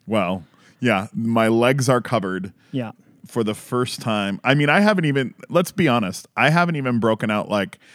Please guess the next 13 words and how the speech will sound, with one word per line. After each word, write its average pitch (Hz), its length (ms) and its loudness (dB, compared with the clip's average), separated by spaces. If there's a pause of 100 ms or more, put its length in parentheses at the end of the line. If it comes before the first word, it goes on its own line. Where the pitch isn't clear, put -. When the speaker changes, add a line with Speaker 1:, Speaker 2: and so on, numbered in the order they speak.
(220)
Speaker 1:
my, 104 180 2
like, 95 320 -2
you 107 80 -2
know, 98 180 -2
kind 98 220 -6
of, 92 40 -6
like, - 280 -10
canvas 120 580 -2
type - 240 -6
shorts. - 480 -10
I've 117 140 0
been 131 160 0
wearing 110 380 0